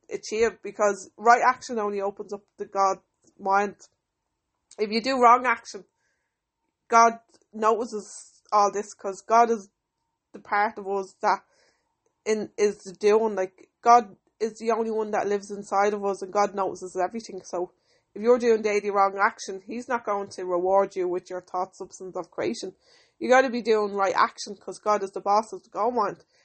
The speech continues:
using the God's laws and using the divine power in the right way to, um, so your creation can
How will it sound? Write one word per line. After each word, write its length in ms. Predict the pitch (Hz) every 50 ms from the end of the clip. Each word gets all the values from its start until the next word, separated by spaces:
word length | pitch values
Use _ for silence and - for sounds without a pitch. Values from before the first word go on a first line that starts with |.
| _ _ _
using 480 | - 214 240 269 285 294 247 240 233 208
the 60 | 208
God's 360 | 214 214 208 202 196 196 190 _ _ _ _ _ - - - _ _
laws 760 | 190 196 185 185 180 180 175 - - - - - - - _ _ _ -
and 280 | 185 190 185 185 180 - _ _
using 340 | 196 208 220 226 214 214 202
the 80 | 196 190
divine 380 | 185 202 190 202 196 190 190
power 300 | - - 190 196 190 185
in 100 | - 202
the 80 | 202 196
right 200 | 196 208 247 254
way 300 | 254 233 196 185 175 - _ _
to, 220 | - 196 180 185 - _ _ _ _ _ _ _ _ _ _ -
um, 340 | 196 190 185 185 175 - -
so 160 | - - 208
your 340 | 208 208 208 226 220 214 214
creation 420 | - - 226 208 220 220 - - -
can 500 | - 233 214 240 262 262 262 247 -